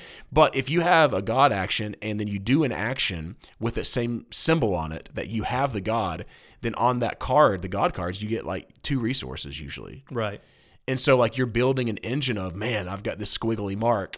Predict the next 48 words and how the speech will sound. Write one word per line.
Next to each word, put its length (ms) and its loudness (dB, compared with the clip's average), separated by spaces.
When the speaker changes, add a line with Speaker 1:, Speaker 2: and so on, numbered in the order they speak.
Speaker 1:
and 100 -8
now 160 -4
I'm 60 -4
going 340 -2
to 60 -6
that 240 -4
action, 400 -4
and 180 -4
I'm 60 -2
playing 220 -4
the 80 -8
god 240 -4
card. 180 -6
And 80 -8
because 240 -2
I 60 4
have 120 0
the 60 -8
god, 380 2
I 100 4
get 300 2
taters, 500 -2
and 160 -4
I 60 -4
get 160 0
a 80 0
new, 300 2
another 240 0
worker." 400 -4
That's 220 -6
awesome. 400 2
Like, 140 -12
that's 160 2
a 60 6
big 200 2
deal. 340 -2
Speaker 2:
And 160 2
potentially, 640 -2
you 140 -4
can 160 -4
keep 280 -10
gaining 340 -4
that 180 -6
card 260 -6
back 240 -4
into 200 -10
your 160 -10
hand. 500 -10